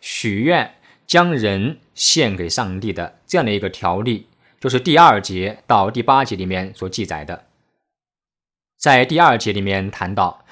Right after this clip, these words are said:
，“你晓谕以色列人说，人还特许的愿，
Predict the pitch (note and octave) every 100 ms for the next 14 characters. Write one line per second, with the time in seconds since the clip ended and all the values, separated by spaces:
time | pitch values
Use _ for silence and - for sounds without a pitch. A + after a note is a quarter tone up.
0 | - _ C3 D3 F#3+ - A#2+ A2+ E3 C3
1 | - A2+ A2+ F3 F3 A#2 G2+ A#2 B2+ A#2+
2 | B2 - _ _ - B2 D#3+ F3+ A#2+ B2+
3 | D#3 - G#3+ A#2 - F#2+ F#2 B2+ D#3 F2+